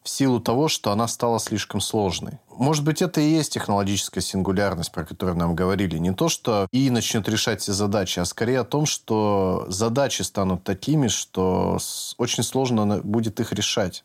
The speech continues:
Все больше и больше нужно будет фрагментировать знания, чтобы мы могли разобраться.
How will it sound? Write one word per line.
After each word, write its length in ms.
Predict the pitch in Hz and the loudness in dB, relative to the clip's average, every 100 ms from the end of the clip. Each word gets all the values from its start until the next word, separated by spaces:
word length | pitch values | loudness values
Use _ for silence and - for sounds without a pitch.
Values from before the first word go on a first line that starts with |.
| _ | _
Все 220 | - - 101 | -12 -4 0
больше 420 | 107 135 - 117 | 2 0 0 0
и 40 | |
больше 560 | 95 120 120 - 104 95 | 2 2 0 0 0 2
нужно 320 | 104 107 101 | 0 0 0
будет 280 | 95 107 95 | 0 0 0
фрагментировать 720 | - 95 107 104 131 117 92 | -2 0 0 0 0 2 0
знания, 400 | 87 101 107 95 | 0 0 2 0
чтобы 360 | 85 - 87 85 | 0 -2 -4 0
мы 140 | 92 | 2
могли 360 | 92 90 95 107 | 2 2 2 0
разобраться. 680 | 95 92 95 107 104 - | 0 0 0 0 -2 -6